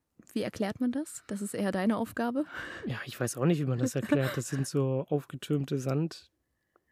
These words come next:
Speaker 2: weiß ich nicht.
Speaker 1: Wir erzählen das hier bestimmt grad ganz, ganz falsch.
Speaker 2: Ich, ich, wir hätten uns wahrscheinlich einfach mal das Infoschild da durchlesen sollen, als wir
Speaker 1: Aber
Speaker 2: da
Speaker 1: das
Speaker 2: waren.
Speaker 1: ist schon ein bisschen her.
Speaker 2: Ähm, ich weiß es nicht. Googelt es einfach,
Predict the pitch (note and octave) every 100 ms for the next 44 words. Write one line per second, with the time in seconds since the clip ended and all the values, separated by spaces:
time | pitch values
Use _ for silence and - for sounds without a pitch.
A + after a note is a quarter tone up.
0 | _ _ - F#3 F#3 F#3 G3 E3+ E3+ -
1 | A#3+ A3 A3+ - A3+ A#3+ C4+ A3+ D4 C#4+
2 | A3+ G#3+ A3 - G3+ A3+ - B3+ - -
3 | G3 D4 - - F3 F3 F3+ G#3+ D#3+ F3
4 | F3 F3 D#3+ D#3+ - E3 D#3 D#3 D3+ D3+
5 | D3 E3+ F3+ F3+ E3 - C#3+ C#3 C#3 D3
6 | D3 C#3+ C#3+ C3+ D3 C#3+ C#3+ C#3+ C4+ D4+
7 | - - E4 F4 E4+ E4+ F4 E4+ F4 C4
8 | G#3+ A#3 A#3+ - D3+ D3+ D3 E3 F#3+ D3
9 | D3 D3+ C3+ A2+ C3+ A2+ E3 E3 F3+ D#3
10 | D#3 D#3 C#3 D#3 D#3